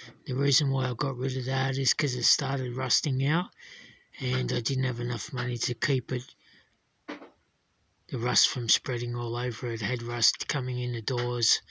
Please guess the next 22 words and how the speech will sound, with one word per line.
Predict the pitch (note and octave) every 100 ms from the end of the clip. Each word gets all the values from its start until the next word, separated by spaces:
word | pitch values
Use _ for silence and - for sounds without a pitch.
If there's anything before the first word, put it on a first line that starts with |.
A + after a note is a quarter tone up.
| - - - -
and | B2+ C#3+
in | D3 B2+
the | B2+ B2
engine | B2+ A#2+ A#2+
bay, | A#2 A#2+ A#2+ A#2+ A2+ - - -
you | D3
name | C#3+ C#3+ D#3+
it. | F#3+ F#3 - - - - -
These | C3+ C3
Fords, | - D#3 D3+ D3+ E3 -
they | - B2
rust | A#2+ B2+ - -
out, | C3+ B2 B2 - - - _ - - -
and | C#3
if | B2 -
you |
don't | B2+ C#3 C#3+
keep | C#3+ C#3
on | C#3+ B2+
top | D#3+ D#3+
of | E3+ C3
'em, | D3 F#3